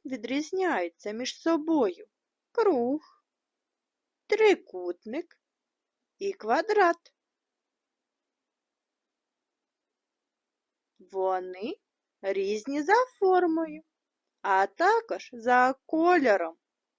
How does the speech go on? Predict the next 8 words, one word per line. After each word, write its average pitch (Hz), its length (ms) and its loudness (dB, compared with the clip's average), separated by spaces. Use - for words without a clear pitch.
Круги 226 540 0
мають 262 520 0
червоний 226 800 -2
колір, 254 520 -2
трикутники 226 1120 0
зелений, 254 1040 2
а 208 240 0
квадрати 170 1200 -4